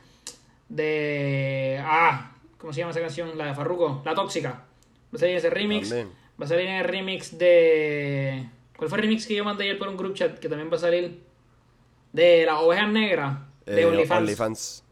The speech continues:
Speaker 2: OnlyFans remix.
Speaker 1: Algaro. Ese remix va a durar como ocho minutos.
Speaker 2: Para mí se está quemando bien, cabrón. Sinceramente. Este, yo sé, y parte de
Speaker 1: No,
Speaker 2: todos los
Speaker 1: pa-,
Speaker 2: cortes,
Speaker 1: cabrón,
Speaker 2: aunque,
Speaker 1: pero es que,
Speaker 2: aunque,
Speaker 1: ok, se
Speaker 2: aunque,
Speaker 1: puede, se puede, se, ok. Es que una, se puede quemar, estoy de acuerdo.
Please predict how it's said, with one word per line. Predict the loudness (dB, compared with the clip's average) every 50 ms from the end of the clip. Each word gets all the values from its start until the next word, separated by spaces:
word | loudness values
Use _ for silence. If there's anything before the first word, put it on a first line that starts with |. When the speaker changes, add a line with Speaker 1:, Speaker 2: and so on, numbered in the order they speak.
| _ _ -12
Speaker 2:
OnlyFans | -10 -10 -8 -8 -10 -10 -10
remix. | -10 -10 -10 -12 -14 -12 -10
Speaker 1:
Algaro. | -8 -4 0 2 2 2 2 2 0 -2
Ese | -2 -2 0 2
remix | 2 2 2 0 0
va | 0
a | 0
durar | 0 0
como | 0 -2 -2 -2
ocho | -2 -2 -4
minutos. | -4 -4 -4 -2 -2 -4 -4 -6 -10 -16 -20 _ _ _ _ _ _ _ _ _ _ _ _ _ _ _
Speaker 2:
Para | -6 -4 -2 -2 0
mí | 0 -2 -2
se | -4
está | -6 -8 -8 -6
quemando | -6 -4 -4 -4 -4 -4 -4 -4
bien, | -4 -4 -6
cabrón. | -6 -8 -8 -8 -10 -14 -18 _ _ -20 -14
Sinceramente. | -12 -12 -10 -8 -8 -8 -8 -8 -10 -12 -12 -14 -14
Este, | -14 -12 -10 -8 -8
yo | -6
sé, | -6 -4 -4 -4 -4
y | -4
parte | -6 -8 -8 -8 -4
de |
Speaker 1:
No, | -2 -2
Speaker 2:
todos | -2 -2 -2
los |
Speaker 1:
pa-, | -2
Speaker 2:
cortes, | -4 -2 -2 0
Speaker 1:
cabrón, | 0 0 0 -2
Speaker 2:
aunque, | 0 0
Speaker 1:
pero | 2 2
es | 2 2 0
que, | 0 -2 -2 -2
Speaker 2:
aunque, | -4 -4 0 6 6 8
Speaker 1:
ok, | 8 8
se | 6
Speaker 2:
aunque, | 4 4 2
Speaker 1:
puede, | 0 0 -2 -4
se | -2 0
puede, | 0 2 2 0 0 -2 -6 -14 -20 _ _ _ _
se, | -10 -4 -4 -4 -4 -4 -8 -16 -20 -20 _ _ _ -20 -20 _ _ _ -4
ok. | -2 0 0 -2 -2 -8 -20 _ _ _ _ _ _ _ _ _ _ _ _ _ -4
Es | -2 2
que | 4 4 4
una, | 6 4 4 2 2 2 0 0 0 0 0 -2 -2 -4 -6
se | -6 -2 0
puede | 0 2 2
quemar, | 2 0 0 -2 -4 -4
estoy | -4 -2 -2
de | -2 0
acuerdo. | 0 0 -2 -2 -4 -6